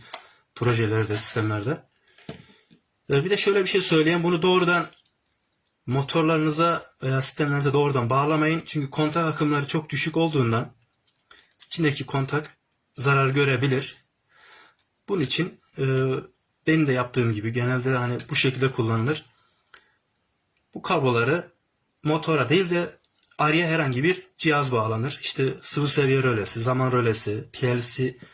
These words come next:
cihazları ve buna benzer başka otomasyon kumanda cihazlarına bağlantı ku-, bağlantı, yani bu uçlardan bağlantı yapılarak işte motorlarınızı veya ne, neyse artık selenoid valftir veya başka bir şeydir.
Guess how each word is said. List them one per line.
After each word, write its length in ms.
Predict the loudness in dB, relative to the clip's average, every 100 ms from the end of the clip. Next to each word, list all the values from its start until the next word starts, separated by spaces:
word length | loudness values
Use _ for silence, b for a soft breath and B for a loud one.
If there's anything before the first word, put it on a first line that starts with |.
| B B
cihazları 640 | -2 0 0 -2 -4 -6
ve 160 | -4 -2
buna 220 | 0 0
benzer 320 | 0 0 0
başka 320 | 0 -2 -2 -2
otomasyon 580 | -4 -4 -4 -4 -4
kumanda 420 | -4 -2 -2 -2 -4
cihazlarına 680 | -2 -2 -2 -2 -2 -4 -8 _ _ _ _ _ b b b b
bağlantı 440 | 0 2 0 -2 -6
ku-, 320 | -4 -6 -6 _ _
bağlantı, 720 | -8 0 2 2 -2 -6 -8 -4
yani 120 | 0
bu 60 |
uçlardan 460 | 0 0 0 0 2
bağlantı 420 | 2 2 0 0
yapılarak 480 | -2 0 0 0 -4 -10 _ _ _ _ _ _ _ _ _ _
işte 160 | -6 0
motorlarınızı 680 | 0 0 0 2 0 0 0
veya 160 | 0
ne, 240 | 0 0 -2 -4
neyse 340 | -2 0 -2
artık 300 | -4 -6 -6
selenoid 460 | -4 -2 -2 -2 -2
valftir 400 | -2 -2 -4 -2
veya 200 | -2 -2
başka 280 | -2 -2
bir 40 | -2
şeydir. 380 | -2 -2 -6